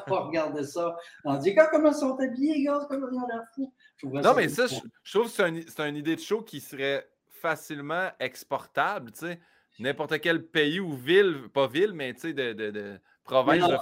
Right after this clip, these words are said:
Speaker 2: faire ça.
Speaker 1: Anthony Cavana qui avait pensé le, le, le faire en France, mais le rapport avec les vedettes là-bas, il est vraiment différent. Ils ont, tu sais, t'arrives à, avec Johnny Hallyday dans un village, là.
Speaker 2: Ouais.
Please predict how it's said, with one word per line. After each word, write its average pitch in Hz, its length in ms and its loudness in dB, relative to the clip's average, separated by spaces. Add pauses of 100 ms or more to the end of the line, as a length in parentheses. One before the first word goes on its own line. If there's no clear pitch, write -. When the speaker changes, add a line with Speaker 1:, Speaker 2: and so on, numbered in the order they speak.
Speaker 2:
faire 113 200 2
ça. 175 420 -4
Speaker 1:
Anthony 208 380 6
Cavana 202 480 8
qui 196 100 0
avait 147 180 2
pensé 139 380 0
le, 143 280 2
le, 131 280 0
le 127 140 -6
faire 165 320 2
en 135 120 2
France, 160 640 -2 (360)
mais 147 60 2
le 151 60 8
rapport 160 360 12
avec 196 160 10
les 165 80 2
vedettes 156 380 -2
là-bas, 151 280 2
il 156 120 4
est 127 40 0
vraiment 143 220 -2
différent. 143 460 -4
Ils 139 140 0
ont, 127 280 -4 (320)
tu 208 80 -8
sais, - 20 -10
t'arrives 180 340 4
à, 135 460 2
avec 127 180 -10
Johnny 147 300 0
Hallyday 151 460 0
dans 139 240 -2
un 127 80 -6
village, 139 560 -4
là. 135 140 -14 (480)
Speaker 2:
Ouais. 127 180 4